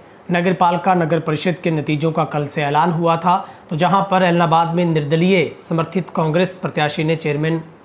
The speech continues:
जो बनने में कामयाबी हासिल की, तो वहीं पर डबवाली और रानिया में आईएनएलडी का कब्जा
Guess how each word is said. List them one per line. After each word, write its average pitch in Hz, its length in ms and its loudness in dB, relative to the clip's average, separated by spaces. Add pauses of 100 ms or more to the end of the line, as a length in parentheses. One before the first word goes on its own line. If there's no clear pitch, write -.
(160)
जो 139 180 -4
बनने 156 260 0
में 156 160 -2
कामयाबी 147 400 0
हासिल 160 300 -2
की, 170 140 -2
तो 160 80 -4
वहीं 156 180 -2
पर 170 360 -4 (460)
डबवाली 160 600 0
और 160 120 -2
रानिया 156 320 0
में 160 280 -2 (340)
आईएनएलडी 160 440 2
का 165 140 -4
कब्जा 139 420 -4